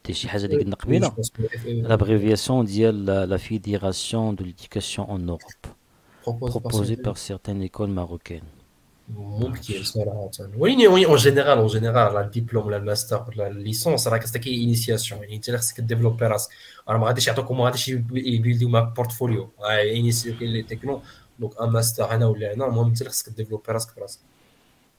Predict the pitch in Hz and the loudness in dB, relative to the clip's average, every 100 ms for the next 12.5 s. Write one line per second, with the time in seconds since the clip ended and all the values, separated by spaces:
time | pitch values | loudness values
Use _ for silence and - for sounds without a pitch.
0 | _ _ _ _ _ _ _ _ - - | _ _ _ _ _ _ _ _ -20 -20
1 | - - - - 117 117 123 107 139 123 | -18 -20 -12 2 6 8 8 6 0 2
2 | - 110 - 147 120 117 117 - 120 101 | 4 2 2 -2 2 0 0 -4 -2 2
3 | 117 123 113 127 117 107 110 - 127 113 | 6 6 6 4 4 2 -2 -2 0 0
4 | - 98 - - 113 123 143 127 120 110 | 0 -4 -4 -4 -4 -2 -6 -4 -4 0
5 | 110 101 117 131 - 120 139 151 - - | 0 0 -2 -4 -2 0 2 0 -4 -8
6 | 117 120 113 135 117 - 113 110 104 95 | -2 -2 -2 -6 -6 -4 -8 -6 -6 -8
7 | 80 82 90 85 95 90 92 - 95 85 | -8 -8 -8 -6 -6 -6 -12 -6 -6 -4
8 | 80 - - _ _ _ _ 123 120 117 | -10 -16 -20 _ _ _ _ -6 -6 -8
9 | - 117 117 117 - _ - _ - - | -14 -14 -14 -20 -20 _ -20 _ -20 -20
10 | - _ _ _ _ _ _ _ _ _ | -20 _ _ _ _ _ _ _ _ _
11 | _ _ _ _ _ _ _ _ _ _ | _ _ _ _ _ _ _ _ _ _
12 | _ 135 127 123 | _ -10 -8 -6